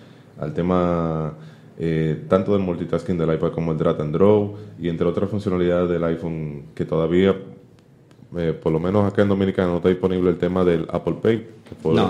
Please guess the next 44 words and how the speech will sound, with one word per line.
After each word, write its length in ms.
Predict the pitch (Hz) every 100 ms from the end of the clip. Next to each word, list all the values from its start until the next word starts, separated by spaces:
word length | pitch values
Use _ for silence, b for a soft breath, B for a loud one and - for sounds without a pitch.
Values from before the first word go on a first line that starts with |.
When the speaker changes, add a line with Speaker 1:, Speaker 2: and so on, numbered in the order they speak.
| 95
Speaker 1:
o-, 120 | 92
Speaker 2:
exacto. 240 | 87 87
Speaker 1:
entre 200 | 87 85
otras 220 | 104 95
de 60 | 92
las 120 | 90
nuevas 220 | 85 92
funcionalidades. 800 | 87 87 85 80 95 127 104 101 - B B B B B B - -
Y 400 | 85 82 80 78 - - -
básicamente, 1080 | 87 107 143 135 131 131 131 127 131 107 -
con 180 | 101
esta 160 | 110 147
funcionalidad 800 | 143 139 131 123 120 110 113 113
hay 80 | 95
algo 160 | 101 107
interesante 420 | 107 101 95 98
también, 360 | 95 90 90 92
Hipólito, 440 | 82 82 78 73 76 -
Speaker 2:
¿Mm? 480 | - 104 - - -
Speaker 1:
que 180 | - 85
es 100 | 90
que 120 | -
tú 340 | 104 - 117 -
puedes, 460 | 104 95 80 -
además 260 | 85 85 92
de 100 | 107
grabar 320 | 104 90 90
la, 120 | 104 107 -
la, 220 | 87 85 82 -
la 100 | 85
pantalla 340 | 82 82 92 107
como 200 | 113 101
tal, 180 | - 78
lo 80 | 76
que 80 |
estés 220 | 80 90 87
capturando 680 | 101 92 - 87 92 95 82
en 40 |
ese 120 | 80
momento, 500 | 92 90 80 78 80 - - B B B B -
es 220 | 92 92 -
activar 560 | 101 - 92 87 95
por 120 | 113 104
igual 360 | 90 82 80